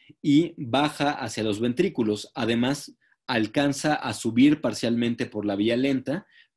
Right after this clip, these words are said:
choca con la conducción del, del, este, la vía lenta y la cancela, es decir,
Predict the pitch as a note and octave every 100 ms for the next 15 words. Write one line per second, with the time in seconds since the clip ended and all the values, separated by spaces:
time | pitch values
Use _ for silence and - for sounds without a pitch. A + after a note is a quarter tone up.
0 | _ - D#3+ C#3+ B2+ - A#2 G#2+ G2 G#2+
1 | G2+ - A#2+ A2+ A2+ A2 G#2+ G#2+ A2+ A2+
2 | A2+ A2+ C#3+ _ _ _ - C#3+ A2 G#2
3 | G2+ G#2+ F#2+ - G#2 G#2 G#2 A2+ A2+ A2+
4 | A#2 C3 A2+ G2 F#2+ - A2+ D#3 D3 G2+
5 | G#2